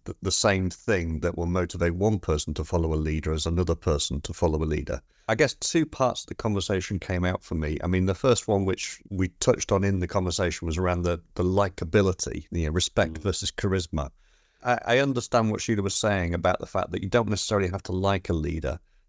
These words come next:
Speaker 1: to respect them and follow them. But if you probe deeper into that question and say, "Well, what if I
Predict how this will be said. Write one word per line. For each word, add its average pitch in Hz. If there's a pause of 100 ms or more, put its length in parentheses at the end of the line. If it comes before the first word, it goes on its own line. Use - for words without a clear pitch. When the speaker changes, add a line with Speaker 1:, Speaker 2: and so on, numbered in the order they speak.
Speaker 1:
to 95
respect -
them 85
and 90
follow 156
them. 82 (480)
But 110
if 95
you 101
probe 98
deeper 123
into 90
that 92
question 90
and 85
say, 90
"Well, 92
what 117
if 135
I 135